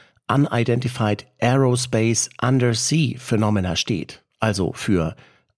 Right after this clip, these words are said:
unidentifizierte Phänomene im Luft- und Weltraum sowie unter Wasser. Damit machten sie klar,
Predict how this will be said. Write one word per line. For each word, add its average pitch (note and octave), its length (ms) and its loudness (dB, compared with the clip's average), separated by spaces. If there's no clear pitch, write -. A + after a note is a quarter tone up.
unidentifizierte G#2+ 1200 0
Phänomene G2 600 0
im G2+ 240 0
Luft- F2+ 560 -2
und F#2+ 300 0
Weltraum F#2+ 720 -2
sowie G2+ 500 -2
unter F#2+ 360 -4
Wasser. - 340 -4
Damit F#2 360 0
machten G#2 280 0
sie F#2 140 0
klar, F#2+ 380 -2